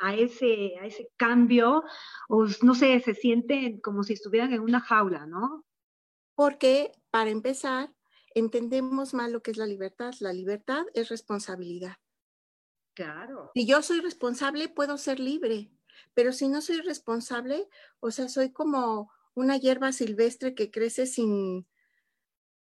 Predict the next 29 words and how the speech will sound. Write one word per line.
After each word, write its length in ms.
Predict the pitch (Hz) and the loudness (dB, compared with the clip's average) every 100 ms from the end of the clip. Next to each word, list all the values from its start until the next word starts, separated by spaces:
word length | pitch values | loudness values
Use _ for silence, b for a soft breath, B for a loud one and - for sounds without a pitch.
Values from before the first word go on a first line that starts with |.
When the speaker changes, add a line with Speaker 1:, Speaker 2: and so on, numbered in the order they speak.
| _ | _
Speaker 2:
sin 280 | - 208 202 | -4 0 2
medida, 480 | 196 190 233 247 240 | 0 -2 -4 -6 -8
sin 320 | - 196 190 | -6 -4 -4
límites, 600 | 190 233 254 247 240 233 | -2 -2 -2 -4 -4 -4
sin, 520 | - 190 185 185 175 | -4 -6 -4 -6 -10
sin 240 | - 202 185 | -6 -4 -2
forma, 600 | - 226 247 254 254 254 | 2 2 2 2 0 0
sin, 500 | - 208 202 190 - _ - | -4 -4 -4 -6 -14 _ -14
ajá. 320 | 220 - 277 440 _ _ _ _ _ _ _ _ _ | -8 -4 -4 -6 _ _ _ _ _ _ _ _ _
Y 120 | - 208 | -8 0
por 180 | 247 | 0
eso 160 | 277 330 | 0 -4
es 120 | - | -2
importante 680 | 302 262 214 214 247 254 285 | -2 0 -2 -2 -4 -2 0
educarnos 480 | 240 220 233 240 254 | 0 0 -2 -2 -4
en 100 | 214 | -6
las 160 | 208 208 | -6 -6
emociones, 720 | 202 208 - 254 233 220 - _ b b b | -6 -6 -4 -4 -4 -10 -18 _ b b b
porque 260 | 202 196 202 | -8 -4 -4
además 580 | 190 202 226 269 294 - | -2 -2 -2 -2 -6 -6
de 160 | 214 | -6
que 140 | 208 190 | -2 -4
nos 200 | 190 190 | -4 -2
brinda 340 | 214 226 226 | 0 2 0
una 200 | 226 240 | -2 -2
conciencia 560 | - 202 202 202 208 208 | -4 -4 -4 -4 -4 -4
de 120 | 185 | -6
qué 140 | - 196 | -8 -6
pensamos, 1000 | 214 226 220 190 190 190 185 - - | -4 -4 -6 -8 -6 -8 -10 -14 -20